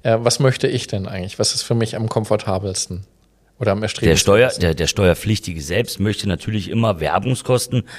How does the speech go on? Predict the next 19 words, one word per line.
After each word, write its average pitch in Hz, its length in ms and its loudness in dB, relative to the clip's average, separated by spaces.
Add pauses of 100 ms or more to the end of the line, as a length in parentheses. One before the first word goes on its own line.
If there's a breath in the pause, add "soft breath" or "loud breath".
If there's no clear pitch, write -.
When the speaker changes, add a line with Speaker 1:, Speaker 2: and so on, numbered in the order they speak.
(120)
Speaker 2:
beziehungsweise 90 440 -2
Betriebsausgaben, 127 840 -2 (360 loud breath)
um 127 260 2
ja 107 100 4
die 95 140 -2
Steuerlast 98 640 -4
zu - 120 -8
mindern. 135 540 2 (1300 soft breath)
Speaker 1:
Also 113 160 2
das 123 140 4
Speaker 2:
Zu 131 100 4
mindern 135 240 6
Speaker 1:
bedeutet 110 100 0
Speaker 2:
oder 117 120 6
Speaker 1:
dann 131 80 -2
Speaker 2:
Verluste 120 200 4
Speaker 1:
eins 147 140 2
zu 135 80 2
Speaker 2:
zu 147 100 2